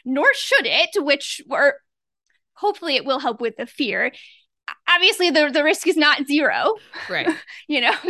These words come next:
Speaker 1: so I'm not saying that if you are to get bit by a medically significant spider that you shouldn't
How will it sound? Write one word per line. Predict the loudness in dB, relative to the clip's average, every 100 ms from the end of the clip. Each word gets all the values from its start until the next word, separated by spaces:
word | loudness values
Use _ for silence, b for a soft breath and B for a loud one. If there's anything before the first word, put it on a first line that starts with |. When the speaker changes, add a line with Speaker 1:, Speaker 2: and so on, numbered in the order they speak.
| -4
Speaker 1:
so | 0 2 0 -4 B B B
I'm | -4 -2 -2
not | -2 -4 -4
saying | -4 -4
that | -6
if | -8 -10
you | -10 -10 -4
are | 0 0
to | 0
get | -2 -2
bit | -4 -2
by | -2
a | -2
medically | -4 -8 -8 -12
significant | -14 -12 -10 -8 -8 -4
spider | 0 2 2
that | -2
you | -6 -8
shouldn't | -6 -6 -6 -10 -14